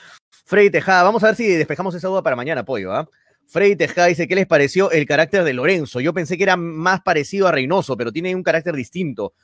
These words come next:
Eh, más abajo, Willard Palomino dice, "Hasta los mismos de Gol Perú, cuando lo enfocaron a Cuesta, dijeron:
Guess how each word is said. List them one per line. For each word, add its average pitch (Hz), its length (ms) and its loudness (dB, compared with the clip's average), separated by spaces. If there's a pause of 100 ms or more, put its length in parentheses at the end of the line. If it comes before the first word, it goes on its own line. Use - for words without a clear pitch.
(320)
Eh, 127 760 2
más 156 180 0
abajo, 165 240 2
Willard 170 220 4
Palomino 165 320 2
dice, 180 300 2
"Hasta 131 180 0
los 139 120 0
mismos 208 260 0
de 156 80 0
Gol 160 160 2
Perú, 196 280 2
cuando 139 320 0
lo 135 120 0
enfocaron 175 400 -4
a 147 60 -2
Cuesta, 190 220 -2
dijeron: 175 360 2